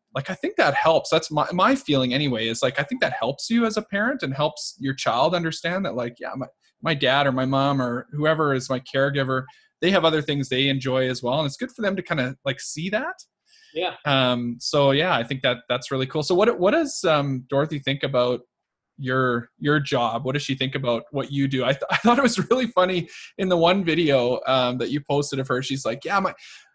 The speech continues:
Speaker 1: you know, my dad, he's, he's pretty important. He's got, like, thousands of follow-,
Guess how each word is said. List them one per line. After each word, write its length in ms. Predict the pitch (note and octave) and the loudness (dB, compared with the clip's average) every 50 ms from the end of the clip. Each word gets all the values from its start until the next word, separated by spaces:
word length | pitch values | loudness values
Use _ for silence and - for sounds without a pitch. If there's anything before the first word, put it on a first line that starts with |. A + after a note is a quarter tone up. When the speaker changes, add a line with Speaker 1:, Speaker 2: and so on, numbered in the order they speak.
| _ _ | _ _
Speaker 1:
you 140 | - - F3+ | -8 -4 0
know, 80 | G3 F#3 | 2 2
my 140 | F#3+ F3+ F#3 | 4 2 2
dad, 320 | F3+ F#3+ F#3+ F#3+ F#3+ F#3 | 4 2 4 4 2 2
he's, 260 | G3 E3+ C#3+ - - | 0 -2 -4 -4 -8
he's 300 | - D#3+ E3 E3+ E3 C#3+ | -8 -6 -6 -6 -6 -6
pretty 320 | - _ F3 E3+ G#3 G3+ G3 | -6 _ -6 -4 -2 -2 -2
important. 580 | F#3 F#3 - _ D#3+ E3+ F3+ B2 D3+ D#3 D3+ | -2 -4 -4 _ 2 2 2 2 0 -2 -4
He's 200 | D3 D3 D3+ D3+ | -4 -4 -4 -2
got, 260 | - F3 D#3+ D#3 B2+ | 2 2 2 2 2
like, 160 | C#3+ C3+ B2+ A#2+ - _ _ _ _ _ - | 0 -2 -2 -4 -8 _ _ _ _ _ 0
thousands 680 | D#3+ C#3+ D#3 E3 E3+ F#3 F#3 E3+ F3 E3 D#3 D3+ C#3 | 2 4 4 4 4 4 2 0 -2 -2 -2 -2 -2
of 180 | D3 C3+ B2+ C3 | -2 -2 -2 -4
follow-, 440 | - - C#3 C#3 C#3+ C#3+ C#3+ C#3 | -4 0 2 2 4 2 2 0